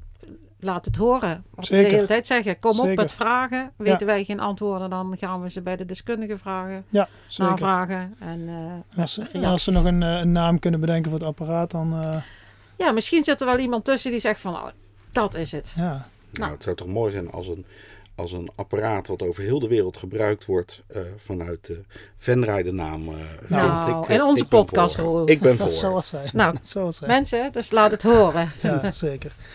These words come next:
Speaker 2: Nou, in ieder geval, Vincent, ik denk dat wij, eh, eh, onze vragen wel, eh, grotendeels beantwoord hebben gehad. Nog veel meer vragen natuurlijk, maar, ehm, dankjewel hiervoor.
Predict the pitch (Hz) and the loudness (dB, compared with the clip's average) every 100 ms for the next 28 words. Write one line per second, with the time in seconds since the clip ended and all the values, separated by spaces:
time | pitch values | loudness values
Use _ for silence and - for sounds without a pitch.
0 | - 196 165 214 214 208 202 - 214 214 | -4 2 6 8 8 8 6 2 2 4
1 | 220 190 175 196 196 202 190 190 190 185 | 2 2 0 0 2 0 2 2 4 2
2 | 180 180 180 185 175 170 196 180 165 165 | 2 0 -2 -2 -4 -4 -2 -2 0 0
3 | 180 185 175 170 165 165 180 247 190 180 | 2 2 2 0 -2 -2 -4 -10 -10 -8
4 | 160 156 156 _ _ - 185 170 170 156 | -8 -10 -12 _ _ -6 -4 0 -2 0
5 | 160 185 190 185 185 170 170 165 170 _ | 0 -2 -2 -2 -2 -2 -2 -4 -8 _
6 | - - - _ _ _ - - 165 - | -20 -20 -20 _ _ _ -16 -6 -4 4
7 | 196 185 170 165 165 165 160 165 - 160 | 6 6 6 4 2 2 2 0 0 0
8 | 160 151 156 143 143 139 139 139 139 - | 0 -2 -4 -4 -4 -4 -4 -6 -8 -10
9 | _ _ 160 196 185 175 185 185 170 190 | _ _ 2 2 4 2 4 2 0 -4